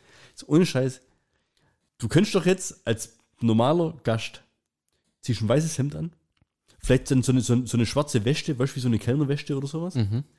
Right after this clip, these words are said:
Speaker 1: und dann läufst du im Restaurant rum und schmeckt's euch? Passt's, oder? Ist alles gut?
Speaker 2: Ist ja
Speaker 1: Soweit?
Speaker 2: witzig.
Speaker 1: Weißt,
Speaker 2: Ja.
Speaker 1: also nicht einen auf Bedienung machen,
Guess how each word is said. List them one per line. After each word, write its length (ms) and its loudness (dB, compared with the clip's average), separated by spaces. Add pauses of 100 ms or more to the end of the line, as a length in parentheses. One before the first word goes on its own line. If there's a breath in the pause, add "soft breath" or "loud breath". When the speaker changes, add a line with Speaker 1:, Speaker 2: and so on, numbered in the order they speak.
(440 soft breath)
Speaker 1:
und 160 0
dann 120 2
läufst 200 2
du 40 -6
im 60 0
Restaurant 460 -4
rum 180 -6 (1500 soft breath)
und 300 2 (840)
schmeckt's 280 0
euch? 300 -6
Passt's, 340 -2
oder? 200 -2
Ist 100 -10
alles 180 -4
gut? 320 -4
Speaker 2:
Ist 80 -12
ja 60 2
Speaker 1:
Soweit? 140 4
Speaker 2:
witzig. 360 -2 (100)
Speaker 1:
Weißt, 200 6
Speaker 2:
Ja. 80 -12
Speaker 1:
also 300 4
nicht 280 2 (220 loud breath)
einen 200 2
auf 220 2
Bedienung 420 4
machen, 280 2